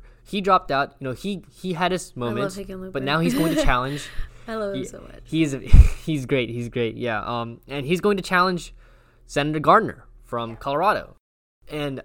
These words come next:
Speaker 1: I think that's something that the Democratic base wants to see from these other candidates. Beto O'Rourke, can he challenge John Cornyn rather than challenging Elizabeth Warren and
Speaker 2: Exactly.
Speaker 1: Bernie Sanders? So, you know,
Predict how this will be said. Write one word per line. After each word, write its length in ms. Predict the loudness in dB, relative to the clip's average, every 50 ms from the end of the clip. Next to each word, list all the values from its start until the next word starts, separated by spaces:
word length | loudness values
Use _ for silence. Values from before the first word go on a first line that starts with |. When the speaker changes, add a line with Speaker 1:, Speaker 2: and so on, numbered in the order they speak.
| -10 -8
Speaker 1:
I 160 | -8 -8 -6
think 300 | -6 -4 -4 -4 -4 -4
that's 220 | -4 -6 -4 -4
something 320 | -4 -4 -4 -4 -6 -4 -4
that 200 | -2 -2 -4 -6 -10 _ _ _ _ _ _ _ _
the 100 | -8 -6
Democratic 640 | -4 -4 -4 -4 -4 -4 -6 -6 -8 -12 -18 -12 -8
base 340 | -6 -6 -6 -6 -8 -12 -16 -10
wants 360 | -6 -4 -4 -4 -4 -6 -10
to 80 | -12 -12
see 320 | -10 -10 -10 -10 -10 -10 -12
from 400 | -12 -12 -12 -12 -12 -14 -16 -20 -20 -18 -16
these 160 | -14 -12 -10
other 160 | -12 -12 -12
candidates. 480 | -12 -10 -8 -8 -8 -10 -10 -14 -20 -20 _ _ _ _ _ _ _ _ 0
Beto 120 | 2 2
O'Rourke, 460 | 2 2 2 2 2 0 0 -4 -8
can 280 | -4 -2 -2 -2 -2 -6
he 200 | -8 -12 -12 -12
challenge 500 | -12 -12 -12 -12 -12 -12 -16 -20 -20 -20 _
John 220 | -14 -12 -12 -12 -12
Cornyn 460 | -4 0 2 2 2 2 0 -2 -6 -12 -16 -10
rather 260 | -6 -6 -6 -4 -6
than 120 | -8 -8 -10
challenging 480 | -10 -10 -10 -10 -10 -12 -14 -18 -18 -20 -20 _ _ -16
Elizabeth 360 | -14 -14 -10 -8 -6 -6 -4
Warren 360 | -2 0 0 0 0 -2 -6 -12 -20 -20 -12
and 160 | -10 -8 -6
Speaker 2:
Exactly. 320 | -6 -6 -6 -8 -8 -10
Speaker 1:
Bernie 160 | -10 -10 -10 -10
Sanders? 480 | -10 -10 -10 -10 -10 -12 -14 -16 -18 -20 -20 _ _ _ _ _ _ _ _ -20
So, 420 | -8 -4 -2 0 0 -2 -4 -6 -10 -10
you 100 | -8 -6
know, 220 | -4 -4 -4 -6